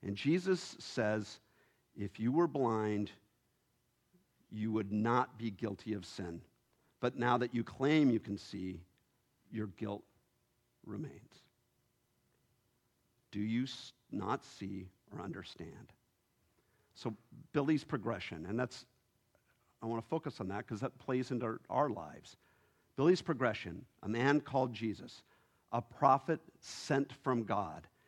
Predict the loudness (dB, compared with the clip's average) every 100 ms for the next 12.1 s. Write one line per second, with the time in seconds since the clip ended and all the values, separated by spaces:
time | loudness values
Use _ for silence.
0 | _ _ -2 -2 4 6 8 8 6 4
1 | 0 0 6 8 6 2 -6 -18 _ _
2 | _ _ _ _ _ _ _ _ _ 0
3 | 4 4 4 0 -2 -12 _ _ _ _
4 | _ _ -4 -2 -2 -6 _ -16 2 4
5 | 4 -2 0 0 0 -2 -4 -2 0 0
6 | -4 _ _ -12 -10 -10 -14 -18 -14 -10
7 | -10 -12 _ _ _ _ _ _ _ _
8 | _ _ _ -2 6 8 6 0 -16 -20
9 | -20 -20 0 4 8 10 10 8 4 6
10 | 6 6 2 -6 -6 -2 0 0 -4 -8
11 | -4 -2 0 -2 -4 -10 -10 -8 -8 -10